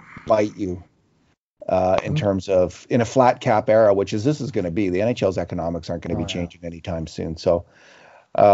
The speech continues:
Speaker 1: um,
Speaker 2: that's, that's why I'm singling out their lack of contribution to this. I mean, the Oilers have a, a, a veteran third line, three guys that are all, like, twenty-nine to thirty-two years old,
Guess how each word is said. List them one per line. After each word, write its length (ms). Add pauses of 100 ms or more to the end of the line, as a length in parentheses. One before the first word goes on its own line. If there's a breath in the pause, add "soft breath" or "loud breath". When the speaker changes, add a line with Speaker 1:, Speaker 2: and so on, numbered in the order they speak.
(120)
Speaker 1:
um, 120
Speaker 2:
that's, 320
that's 340
why 140
I'm 100
singling 480
out 200
their 160
lack 300
of 80
contribution 680
to 60
this. 480
I 120
mean, 160
the 100
Oilers 240
have 140
a, 120 (100)
a, 320
a 100 (180)
veteran 420
third 400
line, 400
three 280
guys 380
that 100
are 160
all, 180
like, 180
twenty-nine 680
to 120
thirty-two 540
years 320
old, 400